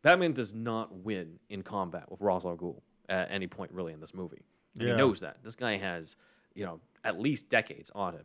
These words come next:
Speaker 1: 'cause this is not an immortal version of Ra's al Ghul. This guy has decades on him. This guy trained him. He's not gonna beat this guy in a fight, and he doesn't. Ra-, Ra's has him down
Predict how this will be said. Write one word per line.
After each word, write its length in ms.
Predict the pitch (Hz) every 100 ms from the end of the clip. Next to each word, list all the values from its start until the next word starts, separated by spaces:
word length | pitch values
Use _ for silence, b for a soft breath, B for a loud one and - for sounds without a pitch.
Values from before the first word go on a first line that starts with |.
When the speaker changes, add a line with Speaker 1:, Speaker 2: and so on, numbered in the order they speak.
| -
Speaker 1:
'cause 120 | 95
this 100 | 95
is 80 | 92
not 160 | 90
an 140 | 82 78
immortal 340 | 92 95 80
version 300 | 80 87 87
of 120 | 80 -
Ra's 200 | 87 82
al 100 | 85
Ghul. 180 | 85
This 100 | 82
guy 140 | - 131
has 140 | 92
decades 320 | - 104 92
on 140 | 95 90
him. 60 | 87
This 120 | -
guy 160 | 107
trained 340 | 95 - 107 87
him. 80 | 85
He's 220 | - 117
not 160 | 143 131
gonna 140 | 98
beat 180 | 107 95
this 140 | 87
guy 160 | - 85
in 100 | 73
a 40 |
fight, 220 | - 87 - _ _ -
and 120 | -
he 60 | 95
doesn't. 420 | 101 104 - _ _ _ -
Ra-, 180 | 90 90
Ra's 280 | 98 107 104
has 320 | 117 113 107 95
him 140 | 87
down 340 | 95 101 -